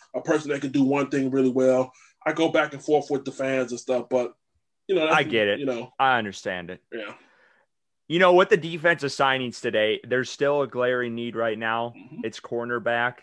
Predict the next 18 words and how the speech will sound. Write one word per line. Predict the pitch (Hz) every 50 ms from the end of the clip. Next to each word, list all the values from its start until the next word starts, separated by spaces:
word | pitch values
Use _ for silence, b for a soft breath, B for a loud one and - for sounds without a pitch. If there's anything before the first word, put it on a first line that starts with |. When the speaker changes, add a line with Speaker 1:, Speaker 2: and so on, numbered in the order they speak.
| _ -
Speaker 2:
It's | - 120 - -
no | 117 117 117 113
secret. | - - 131 120 - - 131 127 131 - _ _ _ _ _ _ _ _ _
Is | 131 123 107
that, | 143 151 147 147
you | 160 160
think | 143 160 165 151
that's | 120 160 151 143 -
gonna | 165 160 147
be | 139 151 139
next? | 135 143 147 156 - - 139
Is | 123
that | 135 143 143
gonna | - 143 131
be | 147 151
tonight, | 139 135 131 127 127 139 147 - -
tomorrow? | - 147 135 131 127 131 131 135
You, | 139 135 135 123 - - 143 135 131